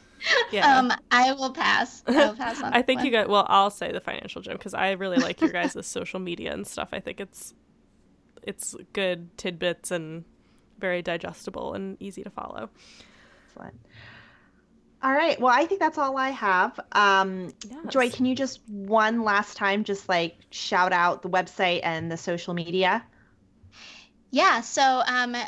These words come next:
Speaker 2: our website is financial gym dot com, and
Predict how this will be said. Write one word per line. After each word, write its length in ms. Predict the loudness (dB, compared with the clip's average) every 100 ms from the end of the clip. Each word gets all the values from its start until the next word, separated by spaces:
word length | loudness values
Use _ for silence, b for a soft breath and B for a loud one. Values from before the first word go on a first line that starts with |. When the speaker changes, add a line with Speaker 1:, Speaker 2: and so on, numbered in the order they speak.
| -10 _
Speaker 2:
our 480 | 0 0 0 -4 -2
website 720 | -4 -4 -6 -4 -2 -2 -6 -4
is 600 | -2 0 0 -2 -6 -6
financial 480 | -4 -2 -2 -4 -4
gym 260 | -2 0
dot 200 | 0 0
com, 460 | 0 0 2 2 0 -4 -10 -16 _ -2
and 580 | 2 2 2 0 -4